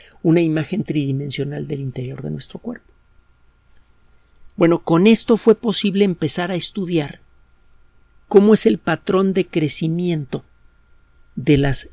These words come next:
florecitas en una inflorescencia. Se empezaron a tomar rayos X en secuencia de una inflorescencia en crecimiento. Y luego con otra técnica que utiliza microscopía normal,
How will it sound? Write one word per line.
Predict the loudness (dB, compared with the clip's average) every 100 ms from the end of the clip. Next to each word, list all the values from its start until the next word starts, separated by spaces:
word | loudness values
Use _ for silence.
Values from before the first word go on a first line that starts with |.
| -12
florecitas | 0 2 4 0 -2 -4 -4 -6 -6 -10 -12 _ _ _ _ _ _ _ -4
en | -2
una | 0 0
inflorescencia. | -2 -2 -2 -2 -4 -4 -4 -8 -10 -20 _ _ _ _ _ _ _ _ _ _ _ _ _ _ _ _ _ _ _
Se | -8
empezaron | -6 -4 -4
a | -2
tomar | 0 0 -2 -6 _ _
rayos | -8 -2 0 0 -2
X | -4 -6 -4
en | -4 -4
secuencia | -6 -4 -2 -2 0 -4 -6 _
de | -2
una | 0 0
inflorescencia | -2 -6 -8 -8 -8 -8 -10
en |
crecimiento. | -10 -10 -8 -8 -8 -10 -16 _ _ _ _ _ _ -20 -20 -6
Y | 2
luego | 8 8 8
con | 2 -2
otra | 0 0 0
técnica | 2 0 0 -6 -6 -12 -14
que | -12
utiliza | -10 -4 -2 0 -2
microscopía | -2 -6 -8 -8 -8 -4 -2
normal, | -2 -4 -4 -6